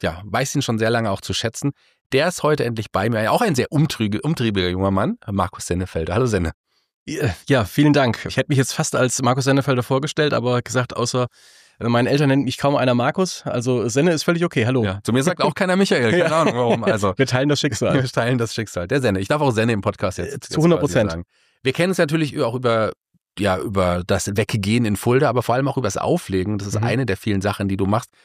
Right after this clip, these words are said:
Speaker 1: Vielleicht gib uns mal einen kurzen Abriss, was der liebe Senne alles macht.
Speaker 2: Wie lange haben wir Sendezeit?
Speaker 1: <laughs> Wir werden auf alles nochmal intensiv
Speaker 2: <laughs> Ja, alles
Speaker 1: eingehen.
Speaker 2: gut.
Speaker 1: Vielleicht schaffst du es in drei Sätzen.
Speaker 2: Also aktuell habe ich einen ganz normalen Hauptberuf.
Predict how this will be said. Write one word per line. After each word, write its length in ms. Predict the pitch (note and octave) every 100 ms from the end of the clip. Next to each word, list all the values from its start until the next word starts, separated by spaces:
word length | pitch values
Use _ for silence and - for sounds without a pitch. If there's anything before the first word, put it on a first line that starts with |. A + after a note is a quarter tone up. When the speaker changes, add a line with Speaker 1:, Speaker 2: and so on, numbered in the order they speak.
| _
Speaker 1:
Vielleicht 200 | A#2 A2
gib 100 | D3+
uns 160 | D#3 -
mal 120 | B2+
einen 240 | B2 G#2 -
kurzen 420 | - A3+ - E3
Abriss, 540 | - B2+ A2+ C3 B2+ - - -
was 300 | - B2 -
der 380 | - G#2+ E2+ -
liebe 220 | G#2+ G#2+ F2+
Senne 280 | F#2+ G2+
alles 300 | C#2+ F2+ F#2+
macht. 380 | D#2+ D2 - - _ _ _ _ _ _ _
Speaker 2:
Wie 100 | G2+
lange 180 | C3 D3
haben 60 | D#3
wir 80 |
Sendezeit? 540 | B2+ C#3 E3+ F#3 G3+ -
Speaker 1:
<laughs> 140 | B2+
Wir 640 | C#3 A#2+ A#2 D#3 - F3 -
werden 200 | F3 F#3+
auf 160 | -
alles 200 | E3 G#3+
nochmal 180 | G#3 F3+
intensiv 320 | E3+ D#3 D#3
Speaker 2:
<laughs> 40 | A#2+
Ja, 100 | B2
alles 120 | A#2+
Speaker 1:
eingehen. 240 | C3+ C#3
Speaker 2:
gut. 100 | G3+
Speaker 1:
Vielleicht 240 | - C3 -
schaffst 280 | - D#3+
du 20 | D#3+
es 100 | -
in 80 | C#3+
drei 200 | - C#3
Sätzen. 460 | - B2+ - A3 - - - - A2+ - -
Speaker 2:
Also 200 | - A2+
aktuell 680 | - - F3+ C#3 D3+ D3 C#3+ A2
habe 160 | B2
ich 60 | B2+
einen 60 |
ganz 180 | B2+ C#3
normalen 340 | C3+ B2 A#2+ A2+
Hauptberuf. 560 | - E3 D3 D3 -